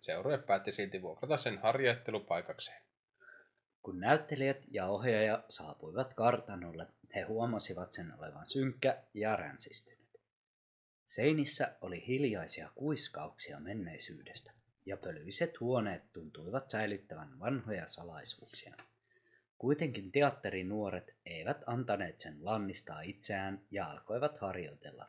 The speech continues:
Speaker 2: farssiaan. <laughs> Tää on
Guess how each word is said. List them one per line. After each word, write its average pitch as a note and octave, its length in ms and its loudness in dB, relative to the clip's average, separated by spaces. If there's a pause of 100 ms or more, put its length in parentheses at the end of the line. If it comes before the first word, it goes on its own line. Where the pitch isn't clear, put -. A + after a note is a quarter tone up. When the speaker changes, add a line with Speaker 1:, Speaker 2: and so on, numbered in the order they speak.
(120)
Speaker 2:
farssiaan. - 720 0 (160)
<laughs> - 160 -10 (1300)
Tää - 440 -6
on - 40 -12